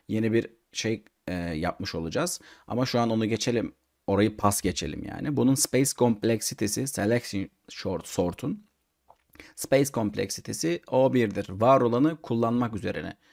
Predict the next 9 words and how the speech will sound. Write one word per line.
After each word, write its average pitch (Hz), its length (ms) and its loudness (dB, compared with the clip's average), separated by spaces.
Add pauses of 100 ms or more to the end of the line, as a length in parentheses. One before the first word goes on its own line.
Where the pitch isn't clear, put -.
(220)
Yeni 117 340 4
bir 117 200 0
bellekte 107 600 -2
alan 123 380 0
yaratmadığımız 101 960 2 (280)
durumunda 95 640 2 (340)
O 113 260 0
bir 123 120 2
olarak 98 480 -2